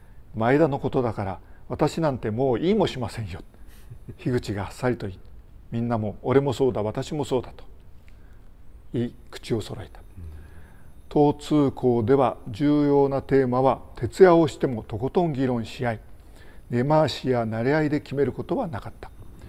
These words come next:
Speaker 1: 伊深や森田の人格そのものがそのままビジネスの流儀になっていた。
Speaker 2: うん。
Speaker 1: それは自然と幹部の意識を高め、従業員たちにも伝わっていた。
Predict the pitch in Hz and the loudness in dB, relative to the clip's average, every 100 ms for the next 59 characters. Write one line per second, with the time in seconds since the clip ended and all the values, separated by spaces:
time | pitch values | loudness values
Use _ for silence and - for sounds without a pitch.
0 | - - - - 143 135 147 123 117 127 | -16 -16 -10 0 2 2 4 4 4 2
1 | - 120 131 - - - 120 151 156 156 | 2 0 0 -2 -10 -12 -4 -2 0 -2
2 | - 143 139 147 131 110 - - - - | -2 -2 0 0 -2 -4 -6 -12 -20 -20
3 | - - 131 139 143 131 131 107 131 131 | -14 -6 -2 0 2 0 -2 -2 -2 -2
4 | 117 101 143 147 123 123 117 131 117 107 | -4 -6 -4 0 2 2 2 0 -2 -4
5 | - - 101 - - - - - - - | -8 -12 -12 -12 -18 -20 -20 -20 -20 -18
6 | 92 82 - 139 143 143 - - - - | -14 -14 -2 2 4 4 0 -12 -20 -16
7 | - 123 160 170 - - 156 - 151 143 | -6 0 0 0 -2 0 0 0 -4 -2
8 | 123 127 147 - - 123 123 117 110 113 | -2 -2 -4 -4 -4 -4 -4 -4 -4 -4
9 | - - - - 110 123 117 123 113 110 | -10 -20 -18 -6 0 2 4 4 2 -2
10 | 110 135 147 196 - - 110 92 - 113 | -6 -6 -4 -4 -6 -8 -8 -8 -12 -14
11 | - - | -14 -16